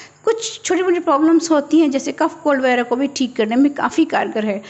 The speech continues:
और आजकल के परिवेश में ये लेना बहुत ही ज़रूरी है। एक्सेस तो सभी चीज़ की हार्मफुल होती है,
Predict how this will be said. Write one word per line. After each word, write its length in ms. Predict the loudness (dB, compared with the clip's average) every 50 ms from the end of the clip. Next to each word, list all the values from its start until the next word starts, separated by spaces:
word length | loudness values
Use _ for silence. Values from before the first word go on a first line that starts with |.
| -18 -18 -20 -8 -2 0
और 260 | 2 2 2 2 0
आजकल 440 | 0 0 0 0 0 0 0 0 2
के 80 | 2 2
परिवेश 440 | 2 2 2 2 0 0 0 2
में 120 | 2 4 4
ये 160 | 4 2 0
लेना 220 | 0 0 0 -2 0 0
बहुत 300 | 0 0 0 0 0 2
ही 40 | 2
ज़रूरी 420 | 2 0 0 -2 -2 0 0 2
है। 200 | 2 0 0 -2 -6 -12 -20 -20 -20 _ _ -6
एक्सेस 300 | -6 -4 -2 -2 -2 -2
तो 60 | -2
सभी 220 | -2 -2 0 0 2
चीज़ 220 | 2 2 0 0 -2
की 380 | 0 2 4 4 2 2 0 -4
हार्मफुल 440 | -4 -2 -2 -2 0 0 0 2 2
होती 260 | 0 0 0 0 0
है, 120 | 0 0